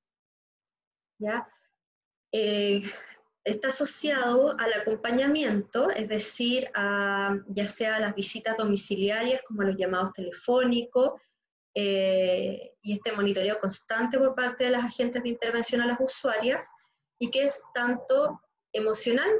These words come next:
como técnico. Y que para que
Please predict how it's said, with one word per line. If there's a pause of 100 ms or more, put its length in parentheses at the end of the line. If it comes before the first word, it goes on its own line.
como
técnico. (2750)
Y
que
para
que